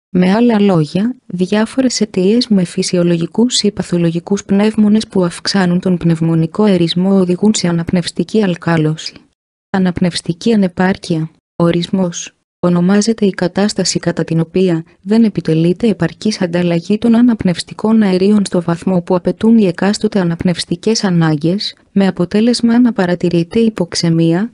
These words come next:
δηλαδή ελάττωση της μερικής τάσης του οξυγόνου P O δύο εξήντα mmHg, και υπερκαπνία, δηλαδή αύξηση της μερικής τάσης του διοξιδίου του άνθρακα P C O δύο πενήντα mmHg στο αρτηριακό αίμα.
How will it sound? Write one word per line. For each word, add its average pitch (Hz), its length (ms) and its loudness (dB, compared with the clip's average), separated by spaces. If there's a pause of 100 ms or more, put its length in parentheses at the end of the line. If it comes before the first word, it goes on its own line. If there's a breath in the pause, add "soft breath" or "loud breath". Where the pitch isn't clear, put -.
(140)
δηλαδή 185 560 0
ελάττωση 214 600 0
της 196 200 -4
μερικής 170 520 0
τάσης 165 480 -2
του 202 140 -2
οξυγόνου 202 560 0
P 202 160 2
O 196 60 4
δύο 190 300 0
εξήντα 214 460 0
mmHg, 185 920 2 (240 loud breath)
και - 120 -2
υπερκαπνία, 180 880 -2 (160)
δηλαδή 180 580 0
αύξηση 214 460 -4
της 185 160 -2
μερικής 160 520 0
τάσης 185 480 -2
του 220 120 -2
διοξιδίου 190 800 0
του 202 160 0
άνθρακα 190 600 -2
P 214 80 0
C 196 340 0
O 196 60 4
δύο 185 260 0
πενήντα 208 420 0
mmHg 196 720 2
στο 185 180 0
αρτηριακό 170 600 0
αίμα. 160 380 2